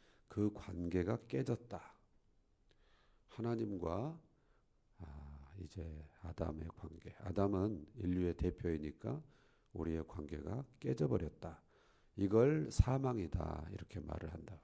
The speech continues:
그 말이죠. "죄의 삭은 사망이요." 로마서 육 장에서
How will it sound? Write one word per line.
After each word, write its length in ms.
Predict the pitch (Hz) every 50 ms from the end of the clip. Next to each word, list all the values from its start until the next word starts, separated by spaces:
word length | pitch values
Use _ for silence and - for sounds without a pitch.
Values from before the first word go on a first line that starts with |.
| _
그 180 | - - - 85
말이죠. 340 | 82 - 78 - _ - - _ _ _ _ _ _ - _ - - - _ _ _
"죄의 300 | - - 104 117 127 123
삭은 640 | 123 - 117 107 - - - - 131 131 139 139 135 - - - _
사망이요." 880 | - - - - 90 92 87 82 78 76 76 78 82 95 95 90 87 80 - _ _ _ _ - _ _ _ _ _
로마서 460 | - 101 82 80 85 82 82 90 80
육 200 | 78 78 78 -
장에서 580 | - - 82 78 80 78 76 - - 120 127 123